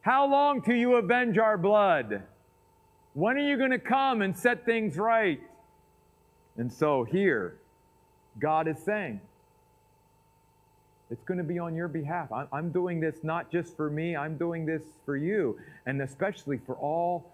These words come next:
of my saints who are going to be part of not only my millennial kingdom on earth,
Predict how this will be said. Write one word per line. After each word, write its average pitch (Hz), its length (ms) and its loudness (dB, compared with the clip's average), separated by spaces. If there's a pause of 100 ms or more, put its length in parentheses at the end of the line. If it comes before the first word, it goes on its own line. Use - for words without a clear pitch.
of 135 120 -6
my 143 220 -4 (140)
saints 185 360 -4 (240)
who 139 80 0
are 147 80 0
going 156 240 -2
to 151 60 0
be 147 140 0
part 156 480 -4 (200)
of 127 120 -4
not 160 220 -2
only 170 280 -2
my 151 220 -2
millennial 147 580 -2
kingdom 120 400 -4
on 113 180 -2
earth, 123 220 -2